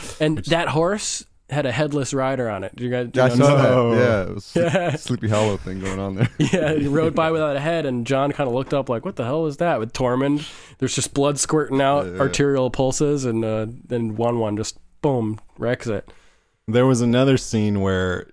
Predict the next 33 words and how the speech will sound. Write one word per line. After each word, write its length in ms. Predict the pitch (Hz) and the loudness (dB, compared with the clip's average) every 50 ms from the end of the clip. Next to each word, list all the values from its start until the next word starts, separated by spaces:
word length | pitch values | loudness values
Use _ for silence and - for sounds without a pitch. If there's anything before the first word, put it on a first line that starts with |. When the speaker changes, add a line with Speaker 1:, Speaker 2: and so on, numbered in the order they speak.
| - 101 | -16 -12
Speaker 2:
John 400 | 95 - 107 104 107 110 107 104 | -4 0 2 2 4 2 2 2
was 160 | 98 92 - | 0 -2 -4
fighting 540 | - - 110 104 104 104 101 95 95 92 - - | -2 0 2 2 2 2 0 -2 -2 -4 -6 -8
somebody 480 | - - - 110 110 98 95 85 90 | -10 -4 0 0 0 0 0 -2 -4
in 140 | 92 90 92 | -4 -4 -4
the 60 | 90 | -4
battle, 500 | 85 73 95 95 95 98 95 92 90 90 | -4 -2 -2 0 0 0 0 0 -2 -2
and 180 | 85 95 90 95 | -2 -4 -4 -2
then 140 | 92 90 90 | -4 -4 -4
a 80 | 87 | -4
horse 340 | - - - 104 95 92 - | -4 -2 0 0 0 0 -2
just 320 | - - 92 - - - - _ - 95 101 101 104 | -8 -10 -10 -10 -10 -14 -18 _ -16 -14 -14 -10 -4
rammed 380 | 135 175 202 - 165 160 143 139 | 0 2 4 4 4 4 4 4
right 180 | 135 127 120 | 4 4 4
into 180 | 123 123 110 113 | 4 4 2 2
the 140 | 92 95 87 | 0 -2 -2
dude 260 | 85 101 101 92 82 | -2 -4 -4 -4 -4
and 140 | 92 85 - | -8 -8 -4
carried 320 | - 127 110 98 101 95 | 0 0 2 2 0 0
him 140 | 92 90 92 | -2 -2 -2
off 140 | 90 87 - | -2 -4 -6
screen, 360 | - - 101 95 95 95 90 | -8 -6 -4 -4 -4 -4 -4
and 80 | 87 | -6
then 160 | 87 87 90 80 | -6 -6 -6 -6
John's 260 | 87 87 90 90 85 | -6 -6 -6 -6 -6
like, 140 | 87 85 98 | -6 -2 0
"All 100 | 127 117 | 0 0
right, 200 | 85 80 82 - - | -2 -4 -8 -10 -10
some, 180 | 127 - 110 101 | -6 -4 -4 -4
fight 300 | 85 - - 95 - - | -4 -6 -8 -8 -6 -6
somebody 240 | - 95 87 98 92 | -6 -4 -2 -2 -4
else 200 | 85 87 - - | -4 -4 -6 -6
now." 220 | 98 95 92 - | -8 -8 -8 -10